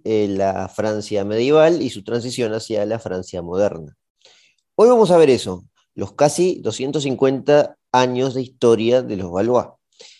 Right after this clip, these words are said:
Y en un próximo capítulo ya sí veremos la historia de los Borbones. Pero ojo, solo de los Borbones franceses, porque los Borbones reinarán también en España,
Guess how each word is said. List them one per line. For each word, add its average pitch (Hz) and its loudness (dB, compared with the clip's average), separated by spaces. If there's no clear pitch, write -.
Y 87 -8
en 95 -4
un 98 -4
próximo 107 -4
capítulo 143 2
ya 120 -2
sí 120 -4
veremos 113 -2
la 107 -4
historia 101 -4
de 98 0
los 92 -6
Borbones. 92 -4
Pero 214 6
ojo, - 0
solo 175 4
de 175 4
los 135 4
Borbones 120 2
franceses, 104 -4
porque 92 -2
los 95 0
Borbones 107 0
reinarán 101 -2
también 107 -2
en 101 -6
España, 90 -2